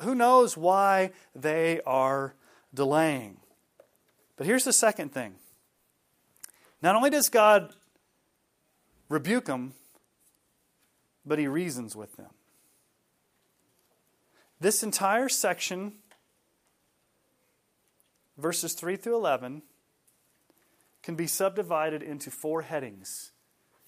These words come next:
to illustrate how the Lord reasons with His people. Now, there's, it's interesting how God acts here.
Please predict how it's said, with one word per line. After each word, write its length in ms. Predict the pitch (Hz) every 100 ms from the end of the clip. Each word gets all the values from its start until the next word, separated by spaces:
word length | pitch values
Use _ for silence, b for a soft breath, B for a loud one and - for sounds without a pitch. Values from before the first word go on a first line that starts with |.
| -
to 120 | -
illustrate 400 | 165 208 - 190
how 140 | 156
the 80 | 151
Lord 260 | 143 160 170
reasons 500 | 160 226 262 220 190
with 140 | 190
His 160 | 185 -
people. 420 | - 165 - 104 b b
Now, 260 | - 196 175
there's, 220 | 185 220 226 -
it's 200 | 202 214
interesting 380 | 277 285 - 294
how 140 | 208
God 400 | 185 175 185 180 -
acts 380 | 165 170 -
here. 200 | - 107